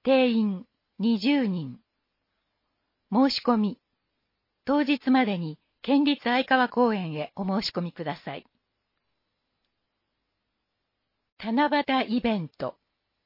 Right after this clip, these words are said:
願い事を書いて竹に結ぼう。日時、六月二十九日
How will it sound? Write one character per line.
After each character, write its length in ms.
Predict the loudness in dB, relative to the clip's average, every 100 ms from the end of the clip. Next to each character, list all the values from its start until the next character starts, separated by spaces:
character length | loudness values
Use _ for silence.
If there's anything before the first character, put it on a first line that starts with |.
| _ _ _ _ _ _ _ _
願 360 | -4 2 4 4
い 60 |
事 320 | 4 4 4 2
を 80 | 2
書 120 | 0
い 100 | 0
て 240 | -4 -8 -10 _ _
竹 340 | -12 -4 2 6
に 160 | 6
結 320 | 4 -2 -4
ぼ 320 | -2 -4 -4 -10 _ _ _ _ _ _ _ _ _ _ -2
う。 40 |
日 280 | 0 0 -4
時、 280 | -6 -10 -10 _ _ _ _ _ _ _ _ _ -4
六 280 | -2 4
月 260 | 4 4 4
二 180 | 6 6
十 220 | 2 0
九 160 | 0 0
日 420 | 0 -4 -12